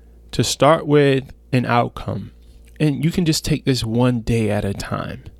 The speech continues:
You don't have to plan your years. You don't have to plan your months.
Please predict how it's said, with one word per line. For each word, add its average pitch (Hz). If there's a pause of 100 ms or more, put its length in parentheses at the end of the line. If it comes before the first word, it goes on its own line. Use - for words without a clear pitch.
(800)
You 131
don't 160
have 156
to 139
plan 131
your 123
years. 117
You 113
don't 113
have 110
to 107
plan 120
your 117
months. 131